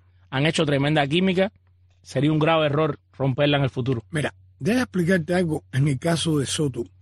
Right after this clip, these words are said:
Speaker 2: I-, interesantemente, cuando Soto firma con los Yankees, el fanático, o sea, el seguidor de
Speaker 1: Sí,
Speaker 2: la
Speaker 1: cuando lo
Speaker 2: pelota
Speaker 1: cambiaron, acuérdate que lo
Speaker 2: cuando
Speaker 1: cambiaron.
Speaker 2: lo cambiaron, eh,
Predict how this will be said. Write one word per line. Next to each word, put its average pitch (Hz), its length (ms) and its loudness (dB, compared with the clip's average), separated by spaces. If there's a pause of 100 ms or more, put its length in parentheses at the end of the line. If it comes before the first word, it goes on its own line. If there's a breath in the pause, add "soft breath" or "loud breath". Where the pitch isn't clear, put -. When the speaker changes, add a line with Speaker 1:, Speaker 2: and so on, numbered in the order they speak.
(580 soft breath)
Speaker 2:
I-, 151 200 -4
interesantemente, 185 960 0 (180)
cuando 135 400 -2
Soto 196 460 0
firma 165 580 0
con 127 180 -6
los 110 160 -2
Yankees, 135 520 -4 (580 soft breath)
el 151 260 2
fanático, 185 840 0 (380)
o - 80 -8
sea, 143 140 -4
el 120 80 -4
seguidor 151 400 0
de 185 100 2
Speaker 1:
Sí, 190 60 2
Speaker 2:
la 175 40 2
Speaker 1:
cuando 156 200 2
lo 160 60 4
Speaker 2:
pelota 151 100 2
Speaker 1:
cambiaron, 160 300 4
acuérdate 170 280 0
que - 60 2
lo 175 60 2
Speaker 2:
cuando 143 140 2 (160)
Speaker 1:
cambiaron. 196 220 0
Speaker 2:
lo 185 60 2
cambiaron, 170 420 0 (640 soft breath)
eh, 160 260 -2